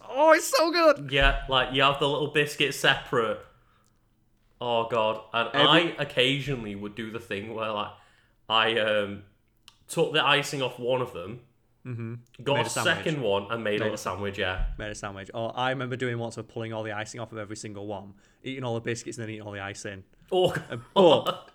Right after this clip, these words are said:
Speaker 1: I only had, like, enough patience to do it once as a child, 'cause the rest of the time, it's like, "I can't resist. I've got to eat this icing."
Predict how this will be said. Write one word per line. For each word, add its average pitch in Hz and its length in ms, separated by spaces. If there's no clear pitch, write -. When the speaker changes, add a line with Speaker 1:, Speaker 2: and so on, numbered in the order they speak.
Speaker 1:
I 147 140
only 160 300
had, 127 400
like, 123 380
enough 127 340
patience 117 420
to 117 40
do 117 100
it 113 120
once 110 280
as 117 60
a 113 60
child, 117 460
'cause - 80
the 123 80
rest 135 200
of 135 80
the - 60
time, 139 100
it's 120 80
like, 117 80
"I 117 40
can't 113 260
resist. 110 440
I've 123 120
got 120 140
to 120 100
eat 117 100
this 113 140
icing." 113 440